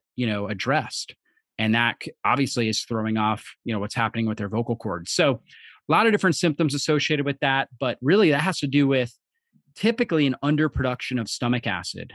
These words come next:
And a couple thing-, couple reasons for an underproduction in stomach acid. One could be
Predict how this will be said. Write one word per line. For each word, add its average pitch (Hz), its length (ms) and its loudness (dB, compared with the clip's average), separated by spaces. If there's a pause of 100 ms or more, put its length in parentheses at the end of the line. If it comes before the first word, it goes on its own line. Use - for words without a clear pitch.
(180)
And 123 180 0
a - 20 -4
couple 175 340 2
thing-, 160 340 2
couple 185 240 -2
reasons 143 680 2 (320)
for 214 320 2
an 208 80 2
underproduction 127 580 0
in 110 100 -2
stomach 110 360 -4
acid. 113 360 -2
One 135 300 2
could 139 260 -2
be 123 320 2